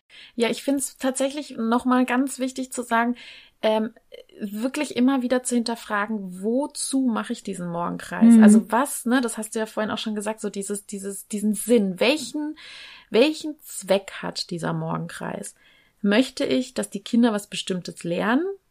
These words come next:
Speaker 1: weil sie das jetzt mal lernen müssen? Oder möchte ich Werte leben? Ähm,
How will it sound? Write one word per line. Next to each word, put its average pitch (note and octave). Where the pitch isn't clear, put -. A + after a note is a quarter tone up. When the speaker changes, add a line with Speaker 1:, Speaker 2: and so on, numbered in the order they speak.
Speaker 1:
weil F#3+
sie G3
das F#3+
jetzt F#3
mal F3+
lernen A#3
müssen? E4+
Oder A3
möchte G#3+
ich G3+
Werte C4
leben? C4+
Ähm, G3+